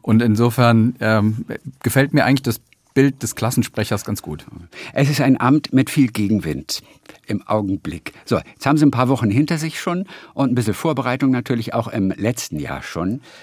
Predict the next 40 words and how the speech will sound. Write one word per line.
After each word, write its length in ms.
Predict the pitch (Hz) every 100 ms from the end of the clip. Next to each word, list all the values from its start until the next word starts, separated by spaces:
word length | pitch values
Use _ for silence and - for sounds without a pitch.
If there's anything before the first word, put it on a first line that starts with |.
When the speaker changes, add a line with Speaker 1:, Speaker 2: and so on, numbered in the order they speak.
| - 101 -
Speaker 2:
Bringt's 360 | 127 190 -
denn 160 | - 143
Spaß? 580 | - - - - - - _ _ _ _ _ _ -
Speaker 1:
Ja, 360 | 165 175 71 - _
uneingeschränkt. 800 | 143 120 135 139 - 113 82 - - - _
Äh, 200 | - 110 104
ich 140 | 156
hab 80 | 151
das 160 | 139 -
vor 140 | 127
ein 100 | 113
paar 520 | 123 117 110 104 101 -
Wochen 300 | - 127 -
schon 140 | 135 147
mal 100 | 127
gesagt. 440 | 110 110 127 147 - -
Ich 140 | -
erwische 360 | 95 95 165 -
mich 240 | 131 -
immer 240 | 156 160
mal 240 | 123 120 110
wieder 220 | 123 143
bei 160 | 107 113
dem 140 | 110
Gedanken, 340 | 98 98 - 143 - -
dass 200 | - 98
ich 140 | 113 -
mich 180 | 151
auf 120 | - -
diese 220 | 113 113
Vorsitzzeit 720 | - 135 151 147 - 123 127
wirklich 380 | 104 123 - -
freue. 400 | - - 135 85 -
Speaker 2:
Hm. 240 | - 87 73 -
Speaker 1:
Und 260 | 104 104 - _
klar, 220 | - 277
es 140 | 302 104
ist 120 | -
nicht 200 | 98 -
einfach. 400 | 104 113 87